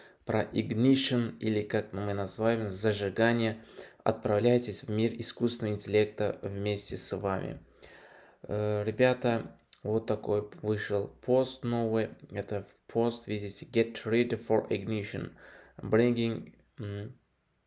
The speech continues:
artificial intelligence", то есть искусственный интеллект to Web three. То есть на Веб три.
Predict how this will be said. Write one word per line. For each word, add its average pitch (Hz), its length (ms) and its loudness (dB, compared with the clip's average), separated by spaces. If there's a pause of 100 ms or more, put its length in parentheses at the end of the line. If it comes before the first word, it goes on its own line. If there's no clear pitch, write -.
(240)
artificial 113 800 0
intelligence", 110 760 0
то 104 120 0
есть 101 180 -4 (380)
искусственный 117 580 0
интеллект 123 500 2
to 110 160 0
Web 110 280 4 (160)
three. 98 320 2 (640)
То 104 120 0
есть 104 180 -4
на 113 240 0
Веб 110 400 0
три. - 320 -2